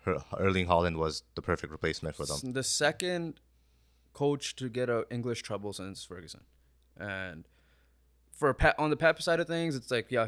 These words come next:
Speaker 2: people are saying he's the goat now. Obviously, me and you have something to say about that. But outside of that, s-, it propelled them for sure. Like, yes, they're a money franchise. At least they're doing something with it, unlike, you know, the guys over in France, <laughs> P S G. So,
Speaker 1: Yeah, yeah.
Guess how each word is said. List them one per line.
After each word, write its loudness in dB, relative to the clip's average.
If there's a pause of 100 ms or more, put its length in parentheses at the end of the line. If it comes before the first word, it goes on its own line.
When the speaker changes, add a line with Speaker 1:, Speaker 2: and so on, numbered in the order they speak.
Speaker 2:
people -6
are -4
saying -4
he's -6
the -8
goat -2
now. 0
Obviously, -6
me -6
and -4
you -2
have 0
something -8
to -6
say -2
about -2
that. 2 (140)
But -4 (500)
outside 2
of 2
that, 4
s-, -10
it -2
propelled 4
them 0
for -2
sure. 0
Like, -4
yes, 0
they're -6
a -4
money -4
franchise. -2
At -6
least -8
they're -6
doing -6
something -4
with 0
it, 0
unlike, -4 (220)
you -8
know, -8 (140)
the -10
guys -6
over -8
in -8
France, -4 (320)
<laughs> 4
P 4
S 4
G. -4
So, -6
Speaker 1:
Yeah, 8
yeah. 4